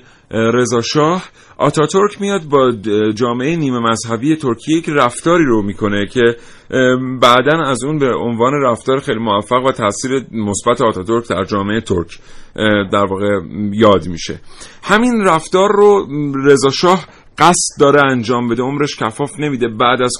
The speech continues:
کودتا محمد رضا شاه، اه، انگار به دنبال فرصتی است که آنچه که آتاتورک انجام داده در ترکیه رو در ایران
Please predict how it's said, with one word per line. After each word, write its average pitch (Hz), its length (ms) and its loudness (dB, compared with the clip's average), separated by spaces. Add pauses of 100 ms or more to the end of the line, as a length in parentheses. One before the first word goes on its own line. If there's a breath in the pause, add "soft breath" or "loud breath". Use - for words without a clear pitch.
کودتا 127 400 -2
محمد 117 340 0
رضا 110 180 -2
شاه، 131 220 -6 (460 soft breath)
اه، 110 80 2 (540)
انگار 156 600 4
به 170 100 2
دنبال 143 500 4
فرصتی 143 640 -2
است - 200 -10
که 147 60 -2
آنچه 139 340 -2
که 143 120 -4
آتاتورک 120 600 -2 (320 soft breath)
انجام 107 360 0
داده 104 180 -2
در 98 160 -2
ترکیه 110 440 -4
رو 120 140 0
در 110 240 0
ایران 107 420 -2